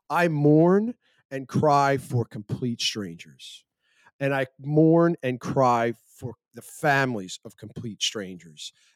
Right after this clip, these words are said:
Every one of those firefighters I've never met. I don't know their families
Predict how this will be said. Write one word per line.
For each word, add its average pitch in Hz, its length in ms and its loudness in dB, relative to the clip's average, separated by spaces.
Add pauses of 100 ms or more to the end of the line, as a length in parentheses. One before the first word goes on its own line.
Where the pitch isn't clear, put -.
Every 170 220 0
one 190 180 2
of 165 60 0
those 160 180 4
firefighters 127 680 2
I've 107 160 -6
never 131 260 -2
met. 147 300 0 (280)
I 117 100 -20
don't 156 200 -4
know 165 140 6
their 160 100 2
families 156 720 0